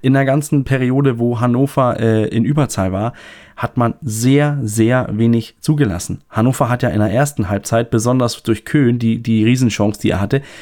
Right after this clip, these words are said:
Aber ansonsten ist ja nichts, ist ja nicht viel angebrannt. Und das muss man einfach der Mannschaft anreißen. Und ich finde, wenn man sogar, wenn wir jetzt über Ramos sprechen und die Ein-, den Einsatzwille,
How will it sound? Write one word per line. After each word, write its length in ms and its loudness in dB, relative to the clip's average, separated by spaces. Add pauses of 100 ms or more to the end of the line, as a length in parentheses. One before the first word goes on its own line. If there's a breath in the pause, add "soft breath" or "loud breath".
(260 loud breath)
Aber 240 0
ansonsten 580 -2
ist 220 -6
ja 100 2
nichts, 460 -2 (160)
ist 200 -2
ja 100 2
nicht 180 0
viel 220 0
angebrannt. 680 -2
Und 160 0
das 220 -2
muss 240 2
man 180 2
einfach 400 -2
der 300 -2
Mannschaft 440 -2
anreißen. 540 -2
Und 140 0
ich 100 -6
finde, 360 0 (680 loud breath)
wenn 300 0
man 220 2
sogar, 640 -2 (960)
wenn 140 2
wir 60 4
jetzt 100 -2
über 160 0
Ramos 280 0
sprechen 420 -12
und 160 -4
die 100 0
Ein-, 240 0
den 140 0
Einsatzwille, 720 -2